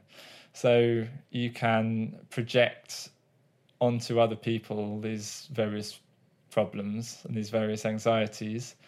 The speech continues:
and you can look around at people who agree with you,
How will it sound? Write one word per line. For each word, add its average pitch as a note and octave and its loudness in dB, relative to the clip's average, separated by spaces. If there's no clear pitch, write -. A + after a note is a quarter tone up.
and A2+ 4
you A#2+ -2
can A#2 -2
look B2+ -2
around A2+ 4
at A2 -2
people A#2+ -2
who A2+ 4
agree B2 2
with G#2+ -2
you, G#2+ -2